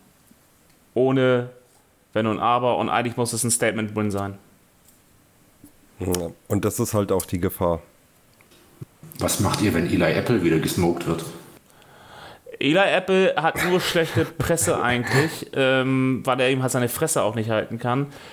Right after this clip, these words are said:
Speaker 1: Es ist ein solider Cornerback, der das System braucht und er ist halt kein Nummer eins Cornerback, das muss auch jedem klar sein. Ähm, sein, Apples Hauptproblem ist sein Maul.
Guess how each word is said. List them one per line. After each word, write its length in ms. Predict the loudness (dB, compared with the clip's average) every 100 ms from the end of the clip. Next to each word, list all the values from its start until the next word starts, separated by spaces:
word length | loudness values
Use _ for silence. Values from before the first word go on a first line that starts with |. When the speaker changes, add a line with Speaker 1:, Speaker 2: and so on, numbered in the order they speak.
| -12
Speaker 1:
Es 160 | -6 -2
ist 160 | 0 0
ein 220 | 0 -2
solider 420 | -4 -2 0 0
Cornerback, 760 | 0 0 0 2 2 0 -2 -6
der 560 | 0 2 4 2 0 -6 -10
das 240 | -4 -2
System 380 | -2 0 0 0
braucht 420 | 2 2 2 0
und 300 | -2 -2 -2
er 200 | 0 2
ist 140 | 2 0
halt 140 | -2
kein 160 | -2 0
Nummer 160 | 2
eins 200 | 2 0
Cornerback, 280 | -2 0 0
das 120 | -2
muss 160 | -4 -2
auch 140 | -2
jedem 180 | -2 -4
klar 240 | -2 -2 0
sein. 260 | -2 -2 -6 -14 -14 -14 -16 -4
Ähm, 340 | 0 2 0
sein, 320 | 0 -2 -2 -8 -8 -10 -12 -4
Apples 360 | -2 0 -2 0
Hauptproblem 440 | -2 0 -2 0
ist 100 | 0
sein 120 | 0
Maul. 320 | 2 2 0